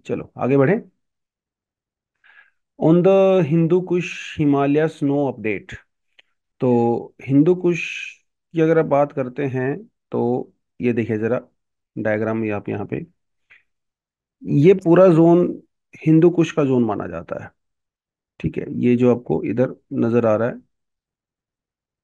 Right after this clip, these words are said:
तो इसमें हिमालय हो गया, कुछ सेंट्रल एशियन माउंटेन्स हो गई, ठीक है, हिंदू कुश हो गया, तो वो सब इसके अंदर आता है। तो basically हिंदू कुश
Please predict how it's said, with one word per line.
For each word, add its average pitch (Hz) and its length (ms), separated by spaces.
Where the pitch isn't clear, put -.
तो - 80
इसमें 156 360
हिमालय 120 500
हो 165 220
गया, 185 200
कुछ 139 120
सेंट्रल 135 460
एशियन 135 560
माउंटेन्स 127 460
हो 160 120
गई, 190 220
ठीक 185 200
है, 202 80
हिंदू 131 320
कुश 147 240
हो 151 100
गया, 147 140
तो - 300
वो 202 120
सब 196 380
इसके 151 200
अंदर 151 140
आता 131 220
है। 170 60
तो 165 100
basically 156 280
हिंदू 165 260
कुश 185 560